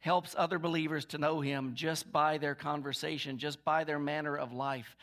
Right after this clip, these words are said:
just by interacting with one another. We got to know Jesus a little bit better when we saw the church pouring out help and aid to those who are hurting. We get to know the chur-, excuse me, we get to know Jesus better when we experience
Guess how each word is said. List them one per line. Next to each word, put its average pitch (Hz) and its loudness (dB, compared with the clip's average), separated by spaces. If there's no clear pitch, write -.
just 156 -6
by 156 2
interacting 135 -2
with 120 -10
one 123 -4
another. 113 -8
We 151 -2
got 165 4
to 165 -2
know 165 4
Jesus 156 0
a 151 -4
little 170 2
bit 156 0
better 165 4
when 156 0
we 147 0
saw 156 2
the 143 -2
church - -2
pouring 175 0
out 160 2
help 160 0
and 147 -2
aid 156 -2
to 143 -6
those 143 0
who 147 -6
are 139 2
hurting. 131 -2
We 143 -6
get 156 -4
to 156 -6
know 160 2
the 147 -4
chur-, 147 -6
excuse 151 -6
me, 147 -2
we 143 -2
get 165 -2
to 147 -10
know 151 -4
Jesus 147 -6
better 147 -2
when 147 0
we 180 2
experience 147 0